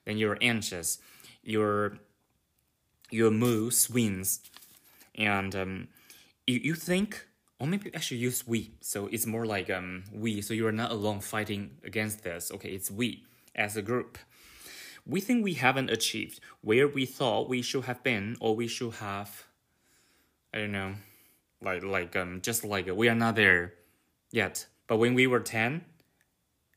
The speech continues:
we thought we would be there, but now we are not there. And, um, you also think like, um, I or we, our time zone is slower than others,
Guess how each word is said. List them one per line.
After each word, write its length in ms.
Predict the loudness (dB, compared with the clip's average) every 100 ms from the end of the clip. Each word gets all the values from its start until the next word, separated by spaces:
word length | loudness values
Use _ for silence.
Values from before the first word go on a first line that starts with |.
| _
we 120 | -2
thought 280 | 2 6 8
we 120 | 6
would 240 | 6 4 4
be 100 | 2
there, 460 | 4 2 0 -4 -12 _
but 160 | -2 0
now 420 | 0 0 -2 -8 _ _ _ _ _ _ _ 2
we 140 | 4
are 60 | 6
not 260 | 4 2
there. 340 | 2 0 -2 -10 _ _ _ _ _ _ _ _ _ _ _ _ _ 2
And, 420 | 4 4 2 2
um, 340 | 0 0 -4 -8 -12 -8 2
you 80 |
also 200 | 2 4
think 260 | 2 2 2
like, 260 | 2 2 2
um, 180 | 0 -2 _ -2
I 420 | 4 4 4 2 -6 -2
or 300 | 2 2 2
we, 400 | 0 0 -2 -6 -10 -10 -20 -18 -14 -8 2
our 120 | 4
time 320 | 4 2 2
zone 380 | 4 4 4 2
is 220 | 0 0
slower 580 | 2 4 4 6 4 0 -14 _ 2
than 220 | 4 4
others, 560 | 4 2 2 0 -4